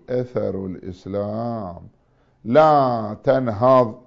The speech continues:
بالدلالة على أن حكم حكم اللقطة. نعم،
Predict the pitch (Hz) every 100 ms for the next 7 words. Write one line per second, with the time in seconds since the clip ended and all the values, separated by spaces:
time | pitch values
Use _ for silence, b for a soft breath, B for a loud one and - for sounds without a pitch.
0 | _ _ - 107 123 113 110 123 123 127
1 | 123 123 123 107 104 101 101 104 101 -
2 | 135 147 127 - 117 87 82 85 90 -
3 | 85 82 82 76 113 120 - _ _ _
4 | _ _ _ _ _ _ _ _ _ _
5 | _ _ _ _ _ _ _ _ _ -
6 | 143 156 170 127 127 110 101 98